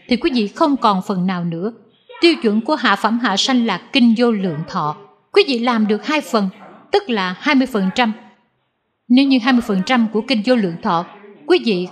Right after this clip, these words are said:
không làm được, quý vị giảng sanh thế giới Tây Phương Cực Lạc, thì một phần cũng không có. Nói đến đây, tại sao hôm qua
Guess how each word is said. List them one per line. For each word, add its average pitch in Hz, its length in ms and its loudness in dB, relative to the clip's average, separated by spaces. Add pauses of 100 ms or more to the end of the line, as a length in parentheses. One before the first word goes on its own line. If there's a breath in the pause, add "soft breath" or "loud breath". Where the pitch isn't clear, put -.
không 269 240 2
làm 185 220 0
được, 170 120 -2 (420)
quý 311 120 0
vị 214 180 0
giảng 185 180 -4
sanh 226 280 0
thế 247 100 -4
giới 233 220 0
Tây 311 180 -4
Phương 233 240 -6
Cực 185 200 -8
Lạc, 170 220 -6 (460)
thì 220 120 2
một 180 220 -2
phần 175 320 -2 (100)
cũng 175 200 -10
không 196 300 0
có. 196 300 -8 (1040)
Nói 247 80 2
đến 240 240 4
đây, 208 160 0 (400)
tại 233 140 2
sao 302 180 -2
hôm 262 200 0
qua 247 260 0